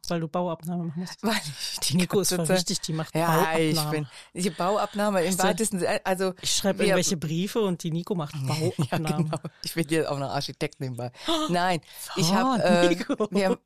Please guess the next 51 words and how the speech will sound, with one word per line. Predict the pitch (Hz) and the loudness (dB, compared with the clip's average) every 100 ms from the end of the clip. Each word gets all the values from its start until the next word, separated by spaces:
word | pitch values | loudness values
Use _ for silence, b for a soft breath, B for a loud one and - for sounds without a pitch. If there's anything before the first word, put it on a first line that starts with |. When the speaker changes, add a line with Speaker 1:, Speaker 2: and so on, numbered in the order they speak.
| - | -2
Speaker 2:
ähm, | 190 185 185 165 | 2 4 2 -2
ja, | 196 | -2
hab | 196 220 | 0 -2
ich | 269 | 0
dir | 269 | -2
erzählt, | 190 247 233 | -2 -2 0
wir | 214 | 0
machen | 202 208 | 0 -2
einen | 190 185 175 165 - | -2 0 0 -2 -6
dritten | 160 196 185 180 156 | -8 -6 -4 -2 -2
Standort | - 185 196 180 | -2 -4 -2 -2
mit | 175 165 | -2 -4
unserer | 160 151 | -4 -4
Praxis | 151 - 196 - | -6 -8 -8 -8
auf? | 226 269 302 - | -4 -2 -4 -4
Kann | 147 | -6
ich | 139 | -4
ja | 131 | -6
hier | 131 127 | -4 -4
mal | 117 | -4
erzählen. | 131 - 143 226 - | -4 -2 0 -2 -4
Speaker 1:
Ja, | 196 | -4
bestimmt. | 165 - 196 B B B B B - | -4 -6 -10 B B B B B 0
Speaker 2:
Ähm, | 190 190 185 185 180 180 _ _ _ _ _ _ | 2 4 2 2 -2 -6 _ _ _ _ _ _
und | 190 190 - - | 0 0 -2 0
da | 180 | 0
Speaker 1:
Ich, | 170 | 2
Speaker 2:
wurden | 226 269 247 | 2 2 2
Speaker 1:
ich | |
wissen, | 226 226 | 2 2
Speaker 2:
gestern | 254 | 4
Speaker 1:
die | 277 | 4
Leute | 320 190 | 4 0
wissen | 208 240 | -4 -2
ja | 175 | -2
vielleicht | 156 147 | -4 -8
gar | - 160 | -6 -6
nicht, | - | -6
also | 160 | -6
was | 156 165 | -6 -6
ist | 180 - | -6 -8
das | - | -8
denn | 165 | -8
für | - | -8
eine | 160 | -8
Praxis? | - - - - - | -10 -12 -12 -14 -8
Speaker 2:
Physiotherapie. | - 247 180 147 151 131 - | -2 0 0 0 -2 -6 -4
Speaker 1:
Physiotherapie. | 156 160 - - 185 - - | -4 -4 -12 -14 -16 -12 -8
Einen | 151 | -8
dritten | - 247 247 208 | -6 -8 -6 -4
Standort. | - 190 185 190 - | -4 -4 -8 -12 -16